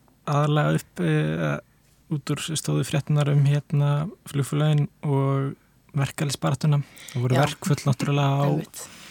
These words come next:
Speaker 1: föstudaginn í síðustu viku og
Speaker 2: Ég einmitt, það mætti einmitt einn á árshátíðina sem var nú á föstudaginn. Það var svolítið skemmtilegt. Hann hafði ekki ætlað sér að mæta, sko. Svo, svo var svo hent-, vildi svo hent-, hentuglega til að, að vinnustaðurinn hans fór í verkfall, þannig að hann gat bara fengið frí á föstudegi og,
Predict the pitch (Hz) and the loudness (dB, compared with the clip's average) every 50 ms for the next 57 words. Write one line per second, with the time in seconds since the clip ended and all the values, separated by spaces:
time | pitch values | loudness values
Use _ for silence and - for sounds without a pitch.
0 | - - - - - - - - - - - _ - - 139 - - - 135 135 | -20 -20 -20 -20 -20 -20 -20 -20 -20 -20 -20 _ -2 0 0 0 0 -2 0 4
1 | 143 139 139 127 - 139 135 - - 131 139 131 - - 135 139 135 131 123 120 | 6 6 6 6 4 2 0 2 2 0 0 0 2 2 2 2 2 2 0 -2
2 | 120 - - - - - _ _ - - 185 185 190 - 214 254 302 247 151 170 | -4 -6 -10 -18 -20 -20 _ _ -14 -6 -2 -2 2 4 6 8 8 8 6 6
3 | - - 190 220 240 247 - - 269 240 233 220 233 226 - 233 214 208 - - | 2 2 4 4 4 4 2 2 4 4 4 4 2 2 4 4 4 6 6 4
4 | 240 - 220 202 - 165 147 120 127 - - 170 175 175 175 175 170 165 170 170 | 4 4 2 2 2 0 0 0 -2 -2 0 2 2 4 4 4 2 2 0 0
5 | 170 - - 71 - 160 - _ _ - - - - - - - - 175 185 185 | -2 -2 -6 -6 -6 -8 -12 _ _ -20 -20 -20 -20 -20 -16 -8 -6 -4 -4 -2
6 | 180 - - 196 175 - - 95 90 - - 175 180 180 185 190 185 - 196 190 | -4 -2 -2 -2 -2 -4 -6 -10 -8 -6 -2 -2 0 2 2 2 2 2 0 -2
7 | - - 190 185 185 175 175 175 202 - - 220 - - 262 269 - - - - | -2 -2 -2 0 0 0 2 0 0 -2 -4 -6 -4 -4 -6 -6 -6 -8 -20 -20
8 | - - - - - - - 190 185 190 190 - - - - - - - 185 185 | -20 -20 -20 -12 -8 -4 0 2 2 2 2 0 -4 -10 -16 -8 -4 -2 0 2
9 | 208 214 - 185 165 190 311 - - _ _ - - - - 190 - - - - | 2 2 2 0 2 2 0 0 -2 _ _ -10 -8 -8 -6 -6 -6 -6 -8 -10
10 | - - 160 190 226 - 208 180 185 202 240 - - _ _ - - - 170 214 | -8 -2 -2 -2 0 0 0 0 2 0 0 -2 -6 _ _ -14 -8 -2 -2 -2
11 | 240 - - 220 190 185 175 - - 226 220 185 165 156 156 139 - - 165 165 | 0 0 -2 -2 0 0 0 0 0 0 2 4 6 6 6 6 6 6 6 6
12 | 165 165 - - - 175 165 170 214 262 277 - - 202 185 180 175 - 196 185 | 6 4 2 2 2 2 4 8 8 8 8 8 6 4 6 6 4 2 2 0
13 | 196 262 - - - 160 - 151 160 165 180 196 208 196 190 180 175 185 180 180 | 0 -2 -2 -4 -6 -6 -4 -4 -4 -4 -4 -2 -4 -2 -2 -2 0 0 -2 -2
14 | - 165 - 208 233 262 208 202 233 233 - - 254 220 190 175 165 156 - | -4 -4 -2 0 0 0 2 0 0 -2 0 -2 0 2 2 2 0 0 -2